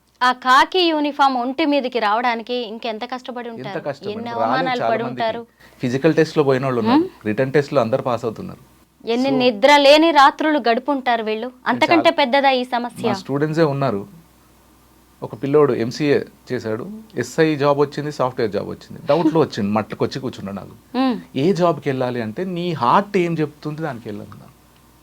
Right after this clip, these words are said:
Speaker 2: సార్, నాకు రెండు, రెండు అనకు అంటే, ఆలోచించి చెప్పు అంటే చెప్పాడు. చిన్నప్పటి నుండి మా ఊర్లో ఎస్ఐని బుల్లెట్ మీద చూసా,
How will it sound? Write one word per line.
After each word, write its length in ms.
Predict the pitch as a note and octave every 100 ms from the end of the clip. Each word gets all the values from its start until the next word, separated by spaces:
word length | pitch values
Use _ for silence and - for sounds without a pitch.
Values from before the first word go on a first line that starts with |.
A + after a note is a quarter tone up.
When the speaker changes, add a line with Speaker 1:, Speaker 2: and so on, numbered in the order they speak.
| _ _ _ _
Speaker 2:
సార్, 240 | - G3+ G3
నాకు 200 | F3 -
రెండు, 380 | C#3 F#3+ A3 -
రెండు 200 | A#2+ F3+
అనకు 340 | F3+ D#3 E3 G#2
అంటే, 240 | A#2+ G3+ - _ _ _ _ _ _ _ _ _ _ -
ఆలోచించి 400 | G#2+ D#3 E3 D#3+
చెప్పు 200 | C3 -
అంటే 140 | A#2+ -
చెప్పాడు. 380 | A#2 - G2+
చిన్నప్పటి 540 | - - E3+ A3+ A3+ G3
నుండి 180 | G3+ A#3
మా 180 | F#3
ఊర్లో 340 | E3 D#3 F3 F3+
ఎస్ఐని 480 | C#3+ C#3+ F3+ E3+ D#3
బుల్లెట్ 320 | A2+ D#3 E3+
మీద 120 | D#3
చూసా, 460 | C3+ C3 A#2 A#2+